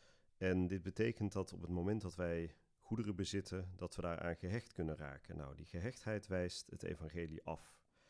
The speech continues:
En we noemen dat onthechting, hè, dus onthechtheid aan de aardse goederen noemen we armoede van geest of armoede van hart.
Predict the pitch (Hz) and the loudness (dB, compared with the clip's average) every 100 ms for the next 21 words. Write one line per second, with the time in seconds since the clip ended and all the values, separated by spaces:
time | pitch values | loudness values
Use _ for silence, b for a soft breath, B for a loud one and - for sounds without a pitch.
0 | B B B B B B B B - 90 | B B B B B B B B 0 4
1 | 101 147 120 120 - - 113 95 - - | 6 6 4 2 0 0 0 2 -2 0
2 | 135 151 113 123 - - 104 - 104 - | 0 0 0 -2 -4 -2 -2 0 -4 0
3 | 95 87 80 78 - 98 - 82 107 120 | -2 0 -4 -6 -2 -4 -2 -6 -2 0
4 | 104 92 107 92 - 127 107 104 95 82 | 4 4 6 4 2 0 2 4 4 4
5 | 90 87 87 - - 85 71 - - - | 4 2 0 -8 -2 0 0 -4 -10 -8
6 | - 90 87 80 76 73 76 - - - | -2 2 2 2 0 0 -2 -4 -16 -18